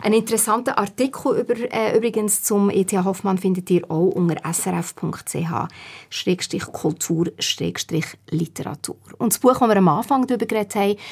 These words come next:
hat der Titel «Vom Gehen und Bleiben». Geschrieben hat es Petra Hucke. Erschienen ist es bei Fischer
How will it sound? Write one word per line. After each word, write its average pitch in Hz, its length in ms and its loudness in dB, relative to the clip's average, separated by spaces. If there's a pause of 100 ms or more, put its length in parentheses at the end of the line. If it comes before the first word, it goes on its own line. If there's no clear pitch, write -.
(200)
hat 190 160 0
der 185 80 2
Titel 208 300 0
«Vom 190 320 2
Gehen 180 240 2
und 175 340 0
Bleiben». 123 520 0
Geschrieben 175 280 -2
hat 151 140 -2
es - 80 -4
Petra 175 540 -2
Hucke. 220 360 -2 (400)
Erschienen 202 440 0
ist 185 100 0
es - 140 -2
bei 165 120 0
Fischer - 380 -2